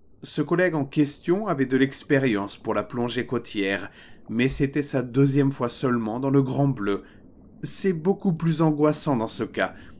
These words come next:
parce qu'on a tendance à dériver et que dès trente mètres de fond, on n'a plus aucun repère spatial.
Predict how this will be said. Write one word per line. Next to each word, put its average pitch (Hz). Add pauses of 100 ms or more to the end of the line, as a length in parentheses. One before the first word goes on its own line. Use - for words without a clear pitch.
(180)
parce -
qu'on 98
a 95
tendance 107
à 92
dériver 120
et 131
que -
dès 131
trente 135
mètres 123
de 92
fond, 135 (440)
on 135
n'a 160
plus 160
aucun 165
repère 117
spatial. 98